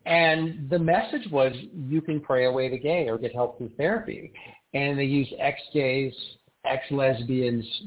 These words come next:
to impart this message. And, uh, so I was thrust into this, and I already had a problem with these groups because I saw the way it impacted my own family and made them doubt that I was gay when I was eighteen.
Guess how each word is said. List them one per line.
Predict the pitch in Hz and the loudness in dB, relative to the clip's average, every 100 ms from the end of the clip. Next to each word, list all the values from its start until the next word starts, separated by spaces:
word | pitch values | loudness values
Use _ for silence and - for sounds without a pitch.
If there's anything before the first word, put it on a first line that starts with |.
| - | -4
to | 143 131 | 0 0
impart | 117 127 117 | 2 2 2
this | 117 - | -2 -4
message. | 123 120 - 101 - - - - _ | -4 -4 -8 -8 -12 -18 -20 -20 _
And, | 165 156 156 156 151 | 2 4 4 4 4
uh, | 147 143 143 | 6 6 4
so | - | 4
I | 175 | 2
was | 151 - - | 2 -4 -2
thrust | 160 208 226 - - | 4 4 2 -4 -8
into | 190 208 147 | -2 0 0
this, | 131 127 | -2 -2
and | 147 | -2
I | 147 | 0
already | 147 - 175 143 185 247 123 123 - _ - - _ _ _ - | -2 0 0 4 4 2 -2 -6 -14 _ -20 -20 _ _ _ -16
had | - 170 147 | -4 0 2
a | - - | 0 0
problem | 185 269 269 127 | 2 2 -2 -4
with | 110 | -4
these | 113 - | -8 -6
groups | 135 - | -6 -6
because | 147 147 | -8 -6
I | 147 - - | -6 -8 -2
saw | 196 214 202 160 - _ _ _ - | 4 4 4 0 -8 _ _ _ 0
the | |
way | 147 151 | 4 4
it | 151 | 4
impacted | 170 170 151 165 143 | 0 0 0 0 -2
my | 127 139 | -2 2
own | 208 214 | 2 2
family | 135 98 - - - - - | -2 -4 -6 -12 -12 -14 -6
and | 139 | 2
made | 165 165 | 2 2
them | 143 | 0
doubt | 135 156 156 139 - - - | 4 4 4 2 -6 -20 -8
that | 131 | -2
I | 113 | -2
was | 113 - | -2 0
gay | 185 - - - _ _ _ - | 0 0 -6 -16 _ _ _ -4
when | 156 | 0
I | 185 | 0
was | 131 | -2
eighteen. | 101 - - - | -10 -10 -12 -14